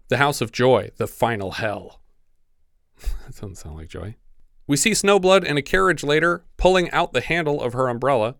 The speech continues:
which is actually a sheathed katana, and tucking it into the back of her kimono.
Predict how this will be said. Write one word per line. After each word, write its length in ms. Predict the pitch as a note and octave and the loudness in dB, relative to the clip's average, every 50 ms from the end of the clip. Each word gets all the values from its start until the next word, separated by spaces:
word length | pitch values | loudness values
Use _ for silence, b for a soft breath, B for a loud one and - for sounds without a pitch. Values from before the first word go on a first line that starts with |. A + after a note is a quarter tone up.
| _ - | _ -4
which 180 | - B2+ - B2 | -4 -2 -2 -2
is 80 | A#2 C3+ | -2 -2
actually 380 | D3+ D3+ - - G2 G#2 A2+ | -4 -4 -4 -4 -4 -4 -4
a 80 | A#2 G#2+ | -4 -6
sheathed 480 | - - - C#3+ C#3 - - - - - | -6 -4 -4 -4 -6 -6 -10 -16 -10 -4
katana, 520 | - A#2 B2 - - C#3 C3 G2 G2 A2 b b b b b | -2 -2 0 0 0 -2 -2 -4 -6 -10 b b b b b
and 120 | B2 A#2+ - | -8 -6 -2
tucking 300 | - D3 - - C3 C3 | -2 -2 0 0 -2 -2
it 120 | B2+ - | -2 -4
into 160 | C3+ C3 B2+ | -4 -6 -4
the 80 | B2 B2 | -4 -2
back 240 | B2 B2+ B2+ B2+ - | 0 0 0 0 -2
of 60 | A#2+ - | -6 -6
her 100 | B2+ B2 | -6 -6
kimono. 480 | - B2 A#2 B2+ C3+ B2 G2 F#2 - | -6 -6 -6 -6 -6 -8 -10 -12 -18